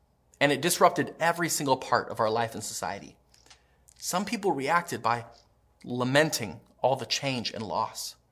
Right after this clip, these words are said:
fighting against it. Some people reacted by retreating into themselves or distracting themselves with new hobbies or interests.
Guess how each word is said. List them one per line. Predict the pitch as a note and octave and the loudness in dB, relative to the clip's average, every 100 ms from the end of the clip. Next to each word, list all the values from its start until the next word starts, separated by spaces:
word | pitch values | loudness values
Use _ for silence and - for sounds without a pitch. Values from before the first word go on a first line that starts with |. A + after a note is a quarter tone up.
| _ _ _ | _ _ _
fighting | - C#3+ C#3+ B2+ | 6 6 6 0
against | A2 A#2 A#2 | 0 -2 -2
it. | - - _ _ _ _ _ _ _ _ _ | -8 -14 _ _ _ _ _ _ _ _ _
Some | - C#3+ | 4 4
people | D#3 C#3+ C#3 | 4 4 6
reacted | C#3+ C#3 C#3 B2 | 6 6 4 4
by | B2 A#2+ - - _ - | 6 6 2 -16 _ -2
retreating | C3 - E3 C#3+ | -2 0 0 4
into | C#3 D3 | 4 2
themselves | A#2+ A#2 - A2+ G2+ - | -2 -2 4 4 4 0
or | G#2+ - - - | -4 -4 -10 -4
distracting | B2 - F3 E3+ C3+ | 2 6 6 4 -2
themselves | A#2+ C3 A2+ A2+ | 0 2 2 2
with | A2 | 0
new | D3 | 2
hobbies | C#3 D#3+ D#3+ A2+ | 8 8 8 0
or | G#2 | -2
interests. | D#3 - - - - | -2 -4 -10 -12 -12